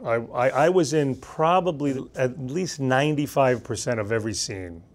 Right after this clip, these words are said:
of every show. I was in, I, I, there were very rarely where I was not in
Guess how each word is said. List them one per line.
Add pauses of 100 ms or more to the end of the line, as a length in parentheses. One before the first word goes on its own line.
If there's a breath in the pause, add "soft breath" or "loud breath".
(220)
of
every
show.
I
was
in,
I,
I, (760)
there
were
very
rarely
where
I
was
not
in